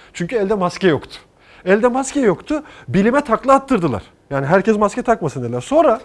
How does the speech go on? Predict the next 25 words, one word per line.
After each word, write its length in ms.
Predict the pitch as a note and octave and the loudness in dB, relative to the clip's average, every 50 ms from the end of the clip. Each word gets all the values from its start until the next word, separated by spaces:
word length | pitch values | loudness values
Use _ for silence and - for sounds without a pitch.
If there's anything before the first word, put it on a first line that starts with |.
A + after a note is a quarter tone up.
| - _ _ - - - - - | -10 _ _ -20 -20 -20 -18 0
herkes 380 | - F3 A3+ C4 C4 D4 D4 A#3+ | 4 6 6 6 4 2 -2 0
maske 280 | B3 B3+ B3+ - D4+ C#4+ | 0 0 0 0 -2 -4
taksın 460 | - B3 F#3+ - - - F3 E3 D3+ - | -4 -4 -4 -4 -4 -6 -4 -6 -2 2
dendiğinde 440 | C#3+ E3+ F#3+ A3 G#3+ G3+ G#3+ A3+ B3+ | 4 6 6 6 4 0 0 2 2
bakın 240 | A#3+ A3+ A#3 A#3 G#3+ | 2 2 2 0 0
ne 40 | A#3+ | 0
olmuş. 420 | A#3+ A3 E3+ A#2 G2+ - - - _ _ _ - - - - - | 0 0 -2 -2 -6 -12 -16 -18 _ _ _ -20 -20 -20 -16 0
Beş 280 | C3+ F#3 B3 C4 - - | 4 4 4 4 2 -4
Nisan'da 560 | B3+ A#3+ F#3 A3 G#3 G3 G#3 A3 C#4 C#4 B3+ - - _ _ _ - | -6 -4 0 2 2 2 2 0 0 0 -2 -4 -10 _ _ _ -8
P 140 | - G#3 G#3+ | -8 -6 -4
T 140 | - B3+ A3+ | -4 -4 0
T 160 | B3+ C4+ B3 A3 - | 0 0 0 0 -2
ücretsiz 400 | - F#3+ F3+ G3+ A3 G#3 - A#3+ | -6 -8 -4 -4 -4 -4 -4 -2
maske 300 | A#3 G#3+ G#3 - - A3 | -2 -2 0 0 0 0
dağıtacak 420 | F3 D#3+ C#3 - - C#3 B2+ - - | 2 2 0 0 -2 -6 -6 -4 -4
denmiş. 360 | B2+ A#2 A#2+ - - - - | -4 -4 -4 -6 -10 -6 -4
Herkese 420 | A3+ B3+ F#3 - E3+ D#3+ G3 A3+ | -2 -2 -2 -2 -4 -4 -4 -4
P 140 | G#3+ - F3+ | -4 -4 -4
T 120 | - G3 | -4 -4
T'den 280 | D#3+ F3 D#3+ E3+ G3+ G3+ - _ | -4 -4 -4 -4 -6 -6 -8 _
maske 300 | - E3+ F3 - - G3 | -4 -4 -4 -2 -4 -2
gelecek. 420 | E3+ D3+ C3+ C3+ D3+ A3 A3 - _ _ _ _ _ _ | -2 0 -2 -2 -4 -6 -10 -12 _ _ _ _ _ _
Geldi 300 | - E3 F#3 G3+ G#3+ E3+ | 4 6 6 6 4 2
mi? 120 | E3 A3+ A3 | -4 -4 -2
Gelmedi. 480 | G3 F#3 - - C#3 A2+ F#2+ F2 F2 | -2 -2 -2 -2 -6 -6 -8 -12 -16